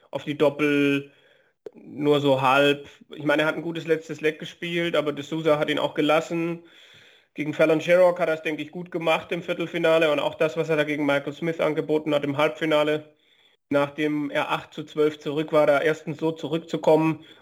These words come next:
und auch die Art und Weise, das, äh, das war schon aller Ehren wert. Also er hat, er hat es aufblitzen lassen, aber es ist dann auch wieder verpufft. Also dieses, es ist,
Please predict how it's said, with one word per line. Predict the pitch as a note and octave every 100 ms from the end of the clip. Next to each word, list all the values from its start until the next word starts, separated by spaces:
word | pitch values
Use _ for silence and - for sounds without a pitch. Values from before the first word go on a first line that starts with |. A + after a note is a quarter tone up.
| -
und | F2
auch | D3+ D3
die | C#3+
Art | C#3+ D3
und | C#3+ C#3+
Weise, | D3 D#3+ D#3+ D#3 D#3 - _ _ _ _ _ _ _ _
das, | C3 C3 -
äh, | D3+ C#3+ C#3+
das | C#3+ D3
war | C#3+
schon | D3+
aller | C3 C#3+
Ehren | C3+ D3 C#3
wert. | C#3 D#3+ -
Also | - C#3 C#3
er | C3+ C3+
hat, | D#3 - - - _ _ _
er | C3
hat | D3+
es | D#3+
aufblitzen | - E3+ F#3+ F3+ D#3+ - D#3
lassen, | C3 B2 A#2+ B2
aber | - C#3 C#3 C3+ C3+ - - _ -
es | -
ist | D3+ D3+
dann | D3+
auch | D3+ C#3+
wieder | D3
verpufft. | C#3+ C#3 F#3+ F#3+ - - -
Also | - C3 C3+ B2+ B2 - _ _ _ _ _ -
dieses, | C#3+ C#3+ D3 D3 -
es | C#3 D#3+
ist, | D#3+ -